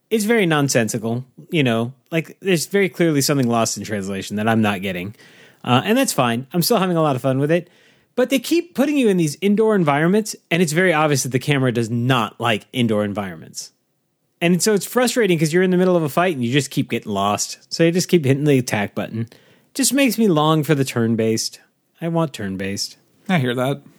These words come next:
Speaker 1: I downloaded the Wipeout collection on PlayStation, and I have been reliving the glory days of Wipe-, the Wipeout series. Uh, that game is so much fun, and Amelia's really into it, so she sits there and watches me. She really likes those cars.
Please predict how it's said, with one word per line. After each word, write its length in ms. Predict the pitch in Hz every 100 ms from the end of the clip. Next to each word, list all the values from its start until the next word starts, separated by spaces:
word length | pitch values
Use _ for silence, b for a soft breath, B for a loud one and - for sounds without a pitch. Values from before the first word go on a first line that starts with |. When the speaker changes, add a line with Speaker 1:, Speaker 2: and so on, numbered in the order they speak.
| _ _ _ b b
Speaker 1:
I 120 | 175 160
downloaded 400 | 196 208 208 180
the 100 | 151
Wipeout 380 | 151 151 190
collection 520 | - 202 202 247 262 220
on 380 | 180 160 160 156
PlayStation, 760 | 151 175 165 190 185 - 233 214 -
and 440 | 165 156 151 151
I 180 | 151 147
have 180 | 139 139
been 240 | 147 151 151
reliving 440 | 147 147 151 147
the 60 | 127
glory 260 | 135 131
days 300 | 131 135 135
of 180 | 135 131
Wipe-, 280 | 127 123 131
the 120 | 139
Wipeout 380 | 127 131 143 135
series. 360 | 143 139 147 -
Uh, 340 | - 131 131 123
that 360 | 127 127 -
game 240 | - 127 127
is 160 | 123
so 140 | - 120
much 180 | 117 -
fun, 280 | 170 170
and 120 | 151 131
Amelia's 520 | 139 156 156 147 135
really 200 | 147 143
into 200 | 143 143
it, 160 | 139 -
so 120 | 127
she 180 | 123 139
sits 240 | 147 135
there 100 | 131
and 100 | 117
watches 300 | 113 110 131 117
me. 120 | 113
She 120 | 120
really 180 | 110 107
likes 260 | 104 98
those 160 | - 98
cars. 380 | - 98 107